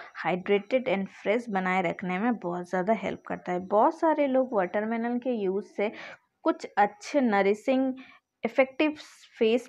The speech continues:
पैक बना लेते हैं। फ्रेंड्स, आप भी अगर चाहते हो कि मैं इस चैनल पे ऐसे कुछ डीआईवाई वाटरमेलन फेस पैक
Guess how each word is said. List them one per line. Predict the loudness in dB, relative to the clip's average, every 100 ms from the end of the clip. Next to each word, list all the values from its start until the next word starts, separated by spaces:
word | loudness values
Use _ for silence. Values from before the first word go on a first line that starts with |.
| 4
पैक | 4 6 4
बना | 4 6
लेते | 6 4 4 2
हैं। | 2 -4 -6 -18 0
फ्रेंड्स, | 2 2 2
आप | 4 4 4
भी |
अगर | 4 4
चाहते | 0 2 2 4
हो | 0
कि | 2 -2
मैं | 0 0 0 -2
इस | -8 -10 -2
चैनल | -2 0 -2 0
पे | 0
ऐसे | 2 0 -2
कुछ | -2 -2 -2
डीआईवाई | -4 2 4 6 6 6
वाटरमेलन | 6 4 4 -2 0 2 0
फेस | 0 -2 -2 -4 0
पैक | 2 2